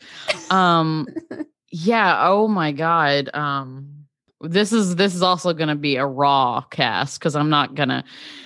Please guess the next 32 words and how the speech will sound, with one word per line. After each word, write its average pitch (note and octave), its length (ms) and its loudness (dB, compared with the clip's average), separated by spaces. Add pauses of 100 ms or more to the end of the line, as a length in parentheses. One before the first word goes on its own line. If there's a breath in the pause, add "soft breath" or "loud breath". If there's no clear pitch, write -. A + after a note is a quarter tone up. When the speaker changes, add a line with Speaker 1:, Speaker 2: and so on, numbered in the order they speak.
(240 loud breath)
Speaker 1:
I'm F#3+ 140 4
gonna F#3 160 4
do D#3 300 2
as C#3+ 260 -2
little D#3 420 0
editing C3 500 0
as C3+ 140 -4
possible - 760 -6
just D#3 200 -12
to D#3 80 -4
get C#3+ 200 -2
this C3+ 300 -6
out C3+ 320 0 (140)
'cause F3 220 0
Speaker 2:
Mm. C3+ 60 -8
Speaker 1:
w-, C3+ 60 -12 (240)
we E3 220 -4
gotta, D#3 340 2
I F#3 160 2
gotta F3 220 2
leave D3 600 0
this, C#3+ 460 -2
we F3 100 -4
gotta D#3 200 2
leave C#3 320 0
this D3 180 -2
Saturday C#3 680 -2
morning. C#3+ 420 -2
Speaker 2:
Ooh. A4 380 2 (520 soft breath)
Ooh, F4+ 260 2
exciting. - 240 -12
Speaker 1:
Drive E3 360 4